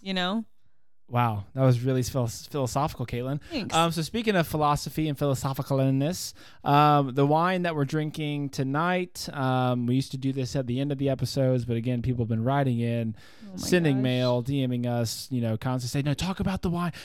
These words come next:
Speaker 2: talk about the wine at the beginning, talk about the wine at the beginning."
Speaker 1: Never
Speaker 2: And so
Speaker 1: happens.
Speaker 2: we're giving the people what they want. We're talking about the wine at the beginning, and tonight we picked this up at Tinto, which apparently means red wine, which I was gonna say.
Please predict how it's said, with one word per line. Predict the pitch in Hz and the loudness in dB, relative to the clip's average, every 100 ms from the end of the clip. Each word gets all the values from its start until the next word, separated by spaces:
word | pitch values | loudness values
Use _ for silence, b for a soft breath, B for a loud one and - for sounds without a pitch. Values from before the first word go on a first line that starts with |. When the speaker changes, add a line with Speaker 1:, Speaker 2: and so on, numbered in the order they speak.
| B | B
Speaker 2:
talk | - 240 233 | -4 -2 0
about | 220 220 | 2 2
the | 202 | 2
wine | 190 208 196 | 0 0 0
at | 202 | 0
the | 208 | 2
beginning, | 185 214 196 156 | 2 2 2 2
talk | 190 214 | -2 -4
about | 214 202 208 | -2 -2 -2
the | |
wine | 196 214 | -6 -8
at | 190 | -6
the | 208 | -6
beginning." | 190 214 208 | -2 0 0
Speaker 1:
Never | 180 180 | 0 -2
Speaker 2:
And | 180 180 | -2 -2
so | 190 214 | 4 4
Speaker 1:
happens. | |
Speaker 2:
we're | 196 | 4
giving | 202 214 208 | 0 -4 -4
the | |
people | 202 196 196 | -4 -2 -2
what | 190 | -2
they | 185 | 0
want. | 190 143 | 0 2
We're | |
talking | 143 156 170 | 2 4 2
about | 175 | 0
the | 175 | -2
wine | 160 160 165 | -2 -2 -2
at | 143 | -4
the | 156 | -4
beginning, | 143 139 156 160 147 | -4 -4 -6 -8 -10
and | 139 135 | -8 -6
tonight | - 135 147 165 165 | -4 -2 0 0 -2
we | 135 | -4
picked | 147 147 | -4 -2
this | 143 147 | -2 0
up | 143 139 | 0 0
at | 139 | 0
Tinto, | 185 180 165 131 127 | 0 0 2 4 4
which | 127 123 | 2 -2
apparently | 156 143 | -4 -2
means | 139 | -2
red | 135 131 | 0 0
wine, | 131 | 0
which | 127 135 | -2 -4
I | |
was | 123 | -6
gonna | 123 196 240 | -2 -2 -2
say. | 151 135 117 117 | 0 0 0 -2